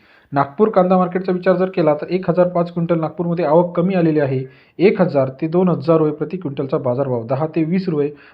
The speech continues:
प्रति किलोचा बाजारभाव नागपूर शहरामध्ये सरासरी दर जो आहे दहा ते वीस रुपये. तसेच जुन्नर, ओतूर पंधरा हजार एकवीस क्विंटल अवकाळले पाचशे ते अठराशे रुपये प्रति क्विंटलचा बाजारभाव. पुणे जिल्ह्यातील जुन्नर, ओतूर या शहरामध्ये सरासरी दर जो आहे या ठिकाणी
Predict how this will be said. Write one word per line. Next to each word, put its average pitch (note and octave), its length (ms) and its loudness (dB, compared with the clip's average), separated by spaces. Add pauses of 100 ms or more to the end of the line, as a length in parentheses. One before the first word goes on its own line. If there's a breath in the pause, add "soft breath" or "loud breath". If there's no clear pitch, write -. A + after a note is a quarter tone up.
(120)
प्रति E3 220 -6
किलोचा D#3+ 340 2
बाजारभाव C3+ 420 0
नागपूर C3 360 -4
शहरामध्ये B2+ 500 -4
सरासरी E3+ 420 -4
दर C3+ 220 -4
जो C3+ 140 -6
आहे D3 160 -4
दहा C3 180 -4
ते C3+ 160 -10
वीस B2 220 -12
रुपये. A2+ 200 -10 (580 loud breath)
तसेच G#3+ 140 4
जुन्नर, G#3+ 300 4
ओतूर G#3+ 280 4
पंधरा G3 300 4
हजार F3+ 200 4
एकवीस F3 280 -2
क्विंटल F3 260 -2
अवकाळले E3+ 360 0 (360 loud breath)
पाचशे E3+ 280 2
ते G#3+ 120 0
अठराशे - 460 0
रुपये D3+ 220 0
प्रति D#3+ 280 -10
क्विंटलचा D#3+ 380 -4
बाजारभाव. C3 500 0 (360 loud breath)
पुणे F3+ 180 2
जिल्ह्यातील D3 460 0
जुन्नर, C#3+ 320 -2
ओतूर C3+ 280 -6
या B2+ 140 -2
शहरामध्ये A#2+ 440 -6
सरासरी F3+ 380 -2
दर E3 180 -2
जो E3 120 -4
आहे D#3+ 160 -2
या D#3 80 -2
ठिकाणी D#3 380 -4